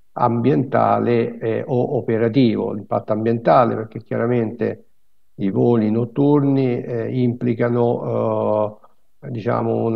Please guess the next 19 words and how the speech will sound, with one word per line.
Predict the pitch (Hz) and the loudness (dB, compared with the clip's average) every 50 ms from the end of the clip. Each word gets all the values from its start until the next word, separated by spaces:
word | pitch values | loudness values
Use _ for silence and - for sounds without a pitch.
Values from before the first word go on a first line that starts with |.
| 117 113 | 0 2
maggiore | 113 117 117 113 131 143 127 113 113 | 2 0 0 2 4 4 4 4 2
impatto | 113 113 110 - 123 117 110 - 113 | 0 -4 -2 0 0 0 0 -2 -6
sulla | 110 - 113 113 117 | -8 -6 -6 -6 -4
sensibilità | 120 117 113 - - 113 107 104 113 110 110 107 120 113 107 | -6 -8 -8 -6 -6 -6 -6 -4 -4 -4 -2 0 0 0 0
dei | 107 110 104 | -2 -6 -8
cittadini, | - - 104 - - 117 107 110 110 107 104 104 104 104 101 - - - - - - - - - - | -8 -10 -12 -6 -6 -4 -2 0 0 0 0 0 0 -2 -4 -6 -10 -20 -20 -20 -20 -20 -20 -20 -18
eh, | - 139 113 113 110 110 113 110 107 107 110 113 113 | -12 -8 -6 -4 -4 -4 -4 -4 -4 -4 -6 -8 -6
che | - - 110 107 - - - | -2 0 0 0 0 -4 -8
si | - - 110 110 110 110 107 107 107 101 | -10 -6 -4 -2 -2 -2 -2 -2 -4 -2
vanno | 101 107 110 107 107 107 | 0 0 0 2 0 -2
a | 104 | -4
vivere | 104 107 104 104 104 104 101 101 | -4 -4 -2 -2 -2 -2 -2 -4
ne-, | 101 104 104 104 104 101 101 104 | -4 -4 -4 -2 -2 -4 -4 -6
si | - 110 | -8 -6
trovano | 110 113 110 107 107 107 | -4 -2 -2 -2 -2 -4
a | 104 | -4
vivere | 107 110 110 107 107 104 101 | -4 -4 -2 -2 -2 -2 -4
nell'intorno | 101 104 101 101 98 104 101 - 113 113 107 107 107 107 107 110 - | -4 -6 -6 -8 -8 -10 -10 -6 -4 -4 -4 -2 -4 -4 -4 -4 -4
aeroportuale. | 113 110 104 104 104 104 104 104 - - - 117 104 101 92 - - - - | -4 -2 -2 -2 -4 -4 -4 -6 -6 -6 -6 -4 -2 -2 -4 -6 -8 -12 -16